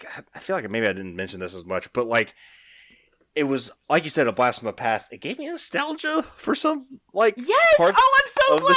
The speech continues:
Speaker 1: show.
Speaker 2: Yay! <laughs>
Speaker 1: Like,
Speaker 2: That
Speaker 1: the
Speaker 2: was the point! <laughs>
Speaker 1: it reminded me about the caves. I hadn't thought about the caves
Speaker 2: I
Speaker 1: in
Speaker 2: know. Damn,
Speaker 1: Like,
Speaker 2: it
Speaker 1: a
Speaker 2: was such a
Speaker 1: year.
Speaker 2: simpler time.
Speaker 1: It really was.
Speaker 2: It was
Speaker 1: Uh,
Speaker 2: such a simpler time.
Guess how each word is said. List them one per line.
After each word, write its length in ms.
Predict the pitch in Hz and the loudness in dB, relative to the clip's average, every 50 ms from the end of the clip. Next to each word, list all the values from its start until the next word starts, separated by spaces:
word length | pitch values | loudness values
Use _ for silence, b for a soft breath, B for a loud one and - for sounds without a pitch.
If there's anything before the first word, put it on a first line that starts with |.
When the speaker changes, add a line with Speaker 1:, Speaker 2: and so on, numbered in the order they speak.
| 508 494 440 | 6 8 6
Speaker 1:
show. 380 | 415 - 294 - 381 392 - - | 6 6 6 4 4 2 0 -2
Speaker 2:
Yay! 680 | 302 480 523 523 523 523 523 508 494 466 440 - 440 - - - 855 - - - 427 - | -4 -2 0 0 0 0 0 0 -2 -2 -2 -4 -4 -4 -6 -18 -20 -14 -6 -4 -4 -4
<laughs> 480 | - - _ _ _ - - - - | -4 -6 _ _ _ -20 -16 -6 0
Speaker 1:
Like, 180 | 156 151 143 - | 2 2 4 4
Speaker 2:
That 80 | 440 466 | 4 4
Speaker 1:
the 80 | 320 | 4
Speaker 2:
was 120 | 302 453 - | 4 0 -4
the 120 | - - 494 - | -6 -6 -6 -4
point! 560 | - 349 440 480 453 427 392 370 - - - - - - | 0 2 2 2 2 0 -2 -6 -6 -10 -16 -10 -4 -4
<laughs> 160 | 494 - - | -4 0 2
Speaker 1:
it 120 | - 196 | 2 4
reminded 580 | 190 196 190 170 165 165 185 208 220 208 208 185 | 6 4 4 4 4 4 4 4 2 0 -2 -2
me 120 | 190 196 190 | -2 -2 -2
about 240 | 175 180 175 175 - | 0 0 0 0 -2
the 80 | 160 | -4
caves. 480 | - - - - 160 180 214 190 139 160 | -6 -6 -10 -6 -6 -6 -4 -6 -6 -8
I 40 | 190 | -8
hadn't 160 | 202 156 131 | -8 -8 -8
thought 120 | - 170 | -8 -8
about 160 | 160 156 135 | -8 -8 -10
the 80 | - 123 | -12 -12
caves 460 | - - - - 151 165 175 156 131 381 | -14 -14 -14 -10 -10 -8 -6 -6 -6 -6
Speaker 2:
I 180 | 392 403 403 - | -8 -10 -10 -10
Speaker 1:
in 260 | 117 110 104 101 - | -10 -10 -8 -8 -8
Speaker 2:
know. 200 | - 427 403 370 349 330 285 - - _ _ - 370 359 | -8 -8 -8 -10 -12 -12 -16 -18 -20 _ _ -18 -14 -8
Damn, 40 | 349 | -8
Speaker 1:
Like, 140 | 302 320 285 | -6 -6 -4
Speaker 2:
it 60 | 254 | -6
Speaker 1:
a 20 | - | -6
Speaker 2:
was 140 | - 240 247 | -8 -10 -8
such 200 | - - - - | -8 -8 -6 -4
a 60 | 403 | -2
Speaker 1:
year. 120 | 349 247 | -2 -2
Speaker 2:
simpler 360 | 196 - - - 339 285 262 | -2 -2 -4 -4 -4 -4 -4
time. 640 | 262 - - 269 269 285 285 269 214 196 190 208 - _ _ _ _ _ _ _ _ _ _ - | -6 -8 -14 -12 -10 -8 -6 -6 -6 -8 -10 -14 -20 _ _ _ _ _ _ _ _ _ _ 0
Speaker 1:
It 140 | 165 165 160 | 2 4 4
really 220 | 175 185 165 131 | 4 4 4 4
was. 580 | 107 101 107 113 107 92 82 78 - - - - - | 2 2 2 2 2 0 -2 -6 -12 -14 -16 -14 -10
Speaker 2:
It 40 | 123 | -6
was 180 | 107 101 95 | -4 -2 0
Speaker 1:
Uh, 200 | 92 90 87 82 | 0 0 -2 -2
Speaker 2:
such 120 | 82 - - | -4 -8 -14
a 20 | |
simpler 300 | - 247 196 - 180 175 | -18 -18 -18 -18 -18 -20
time. 460 | 175 - 202 175 170 170 175 175 185 | -20 -20 -20 -20 -20 -20 -20 -20 -20